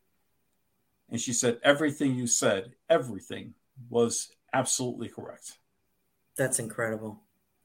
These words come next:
Speaker 1: But these are the kind of things that people like Paula and I see.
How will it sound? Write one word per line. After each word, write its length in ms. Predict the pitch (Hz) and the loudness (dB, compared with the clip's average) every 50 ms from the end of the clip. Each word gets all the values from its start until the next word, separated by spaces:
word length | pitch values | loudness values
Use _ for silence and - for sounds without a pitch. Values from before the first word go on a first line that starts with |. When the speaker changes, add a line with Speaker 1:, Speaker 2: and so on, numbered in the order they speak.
| _ _ _ _ _ - | _ _ _ _ _ 0
Speaker 1:
But 120 | 120 117 | 2 4
these 260 | - 160 190 175 - | 6 4 4 6 4
are 60 | 175 | 4
the 100 | 147 139 | 2 2
kind 280 | 135 - - 143 139 131 | 2 4 4 4 4 4
of 80 | 120 - | 0 0
things 440 | - 143 135 127 123 117 117 - | 0 0 2 2 2 0 0 2
that 320 | - 120 110 107 - - _ _ _ _ _ _ - - _ _ _ _ _ _ _ _ _ _ _ _ _ _ _ | 2 4 4 4 2 -4 _ _ _ _ _ _ -20 -20 _ _ _ _ _ _ _ _ _ _ _ _ _ _ _
people 280 | - - 151 139 160 147 | -2 0 0 4 6 6
like 200 | 139 123 117 - | 6 6 4 2
Paula 420 | - - 143 139 135 135 135 - | 4 6 6 8 8 8 6 4
and 140 | - 113 117 | 4 4 4
I 140 | 113 110 104 | 4 4 2
see. 460 | - - - 170 156 120 82 - | 0 -2 -2 -2 -2 -2 -4 -6